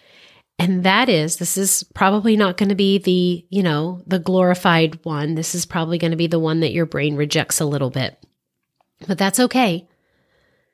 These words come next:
And that it's to embrace failure. We want to reframe our definition of failure to now seeing it as a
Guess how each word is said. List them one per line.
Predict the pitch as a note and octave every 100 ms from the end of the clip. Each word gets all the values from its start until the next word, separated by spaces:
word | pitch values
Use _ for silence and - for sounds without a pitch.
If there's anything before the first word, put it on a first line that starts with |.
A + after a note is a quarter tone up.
| _ _ _ _ _ -
And | F3+
that | F3+ G3+
it's | A3 - - _ _ _
to | - G#3
embrace | F3 D#3+ D#3+ D#3 F3+ - - _
failure. | - - D3+ D3 B2+ - - _ _ _ _ _ _ _ _ _ _ _ _ _ _
We | F#3 F#3+
want | F3 F3+ G#3+ A3+
to | - G#3
reframe | E3+ F#3 B3 D4 D4 C#4 C4+ D3+ - _ _ _ _ _ _ _ _ _
our | - F3 F3+
definition | F3 G#3 B3 G#3+ - A3+
of | G#3+
failure | - D#3 D#3 D3+ D#3+ F3 _ _ _ _ _ _ _ _
to | - A3+ F#3+ F3+ F3
now | F#3+ F#3 F3+ G3+
seeing | G#3 - - F#3+ F#3+
it | G3 -
as | D#3 D3+ E3 E3+ - _
a | D3+